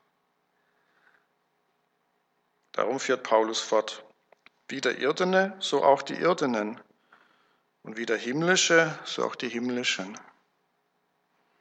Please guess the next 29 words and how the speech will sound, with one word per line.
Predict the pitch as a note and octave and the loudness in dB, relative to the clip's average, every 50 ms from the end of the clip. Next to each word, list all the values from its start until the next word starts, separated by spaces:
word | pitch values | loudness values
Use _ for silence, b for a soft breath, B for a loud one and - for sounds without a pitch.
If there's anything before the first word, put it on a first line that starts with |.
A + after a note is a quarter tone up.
| _ _ _ _ _ _ _ _ _ _ _ _ _ _ _ _ _ _ _ _ | _ _ _ _ _ _ _ _ _ _ _ _ _ _ _ _ _ _ _ _
Darum | - A#2 B2+ D#3 E3+ D#3+ | 4 6 6 6 4 2
gibt | D#3+ D#3+ - | -2 -6 -4
es | E3+ D#3 - | -2 2 4
seit | D#3+ D3+ C#3+ | 4 4 4
dem | C#3+ C#3 | 2 0
Kommen | - - C#3 C#3+ D3+ D3 | 2 2 4 4 2 0
dieses | C#3+ C#3 C#3 C#3+ C#3 - | -2 -2 -4 -4 -2 -2
letzten | C3 C3 - - - - | -2 -2 -2 -4 -4 0
Adam | - - A#2+ B2 B2+ C3 B2+ C3 C#3 C#3 B B B B B B B B B _ | 4 6 6 8 6 6 4 2 -2 -6 B B B B B B B B B _
zwei | - - - B2 B2 | -6 -2 0 0 0
tief | - - D3+ E3+ - | 0 -2 -4 -4 0
verschiedene | - D#3 C#3+ - - D3+ D3 C#3+ C3+ B2+ | 2 4 4 4 2 0 0 0 2 2
Menschheitsreihen. | A#2+ A#2 A#2 - - D3+ C3+ B2+ - - - - G2+ G2+ G2+ G2+ - - - - _ _ _ _ _ _ _ _ _ _ _ _ _ _ _ _ _ _ _ _ _ _ _ _ _ _ _ _ - | 2 2 0 0 0 -2 -2 -2 -2 -4 -6 -4 -4 -4 -6 -8 -10 -14 -18 -20 _ _ _ _ _ _ _ _ _ _ _ _ _ _ _ _ _ _ _ _ _ _ _ _ _ _ _ _ -8
Zu | - | -4
der | A#2+ B2+ B2+ C3 | -2 0 2 4
ersten | C3 D3+ F3 F3 - E3 C#3 | 6 6 6 6 2 -2 -2
irdene-, | - D3 D#3+ E3+ D#3+ D3+ D3 C#3+ - - | -2 -2 -2 -2 -2 -4 -4 -6 -4 0
irdenen | E3 E3+ E3+ F3 D#3 C#3+ C3+ C3+ | 0 2 2 4 2 2 2 2
Menschen, | B2 B2 B2+ C#3 - - - E3 - | 0 0 0 0 -2 -2 -4 -6 -8
zu | - C3 | -6 -4
den | C3 C3 | -4 0
ersten | - D3 D#3 E3+ - - C#3+ - | 4 4 4 4 4 -2 -4 -4
irdenen | - D3 D#3 D#3 C#3+ C3 B2+ B2 | -4 -2 -2 -2 -2 -2 -2 -2
Menschen | A#2+ A#2+ C3+ D3 - - E3 E3 D#3+ D#3 - _ _ _ b b b b b b b b - - - | -4 -4 -4 -4 -4 -6 -6 -6 -8 -10 -16 _ _ _ b b b b b b b b -12 -6 -4
gehören | A#2+ A#2+ C#3 D3+ D#3 D#3 C#3+ | 0 4 6 6 6 6 6
wir | C#3 A#2+ | 6 8
alle | B2 C3 C#3 D#3 | 8 8 6 4
von | D#3 - C#3 B2+ | 2 0 2 4
Natur | B2+ A#2+ A#2+ - - - E3+ E3 E3 E3 E3 F3 E3+ | 4 4 4 2 -2 -4 2 6 8 8 8 8 6